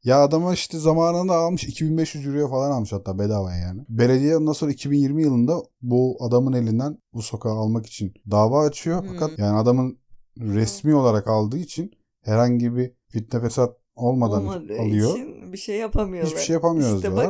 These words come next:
Speaker 2: bak belediye bile bir şey yapamıyor.
Speaker 1: Yani, aynen. Adamlar da evi satacaklarmış.
Speaker 2: Hı hı.
Speaker 1: E, onu gören adam evi almak istememiş.
Speaker 2: E, illa.
Speaker 1: E, önünden geçen yolun sahibi yok. Adam oraya bir ev yapsa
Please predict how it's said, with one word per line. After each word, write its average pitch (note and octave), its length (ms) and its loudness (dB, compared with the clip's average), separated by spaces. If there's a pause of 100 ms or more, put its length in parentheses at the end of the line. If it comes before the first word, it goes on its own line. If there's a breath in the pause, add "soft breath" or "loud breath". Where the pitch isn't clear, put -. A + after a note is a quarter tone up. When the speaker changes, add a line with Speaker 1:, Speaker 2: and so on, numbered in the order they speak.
Speaker 2:
bak - 100 -10 (300)
belediye G#3+ 500 -4
bile G3+ 180 -6
bir G#3+ 40 -10
şey - 260 -6
yapamıyor. B2 420 -6
Speaker 1:
Yani, F#2+ 200 -8
aynen. A2 360 -4
Adamlar B2+ 400 0
da C#3 60 -4
evi C3+ 100 -4
satacaklarmış. D3+ 960 -2
Speaker 2:
Hı A#3+ 100 -14
hı. A3 240 -12 (600)
Speaker 1:
E, A#2 40 -4
onu B2 160 0
gören B2 220 2
adam G#2+ 240 0
evi B2 140 -2
almak B2 300 0
istememiş. A2 520 -4 (220)
Speaker 2:
E, - 100 -14
illa. E3 340 -14
Speaker 1:
E, - 40 -4
önünden A#2+ 380 4
geçen A2+ 240 0
yolun A#2 280 0
sahibi A2+ 400 0
yok. G2 160 -2
Adam A#2 280 0
oraya A#2 380 0
bir B2+ 160 0
ev B2 160 2
yapsa A2 460 -4